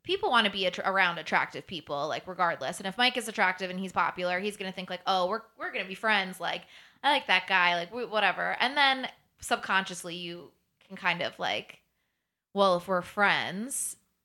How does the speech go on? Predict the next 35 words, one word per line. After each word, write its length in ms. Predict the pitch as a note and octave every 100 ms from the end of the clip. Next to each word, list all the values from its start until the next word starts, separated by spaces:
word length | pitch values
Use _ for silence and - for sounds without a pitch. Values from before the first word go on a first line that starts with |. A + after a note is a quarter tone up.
| _ _ _ _ _
you 80 | F#3+
know, 160 | D#3+
we 180 | E3+ F3+
can 540 | F3 F3+ F3 F3+ F3+ G3+ _ _ _ _ _ _ _ _ _ _ _ _ _ -
kind 260 | A#3+ A3
of, 160 | G#3+ G3
um, 640 | G3 F3+ F3 E3+ E3+ F3+ G3+ - -
I 80 |
can 160 | A3 G#3+
say, 160 | G#3 F#3+
like, 160 | F3 -
'Oh, 160 | G3
I 120 | E3+ D#3+
like 180 | D#3+ -
that 160 | -
girl 120 | E3 D3
over 100 | C#3+
there,' 120 | C#3
and 80 | G3
he's 140 | D#3
not 120 | E3+
gonna 120 | F3+ D#3+
go 160 | A#2 -
for 100 | E3
her 160 | D3+
because 220 | C#3+ C#3+ D#3+
I 100 | C3+
like 200 | G2 -
her 80 | F#3+
and 160 | A#2
vice 240 | - F#3 -
versa," 400 | A3 F3 - D3
and, 220 | C#3 F3+
like, 200 | E3 A2+
whatever. 500 | F3+ C3+ - A2+ G#3+